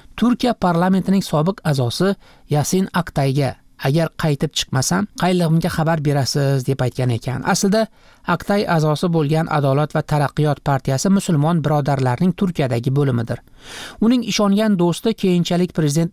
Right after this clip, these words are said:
Erdo'g'onga maslahatchi bo'ldi. Erdo'g'on keyingi paytlarda jurnalistlarni eng ko'p ta'qib qiluvchi siyosatchi sifatida nom qozondi. Xashoggi hech qachon uni ochiq tanqid qilgan emas. Shuning uchun bu holni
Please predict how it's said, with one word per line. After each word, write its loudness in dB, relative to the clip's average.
Erdo'g'onga 2
maslahatchi -2
bo'ldi. -6
Erdo'g'on 2
keyingi 2
paytlarda -2
jurnalistlarni 0
eng 2
ko'p -2
ta'qib -2
qiluvchi 0
siyosatchi -2
sifatida -2
nom 2
qozondi. -4
Xashoggi 0
hech -2
qachon 0
uni 2
ochiq -2
tanqid -2
qilgan 0
emas. 2
Shuning 2
uchun 2
bu 2
holni 2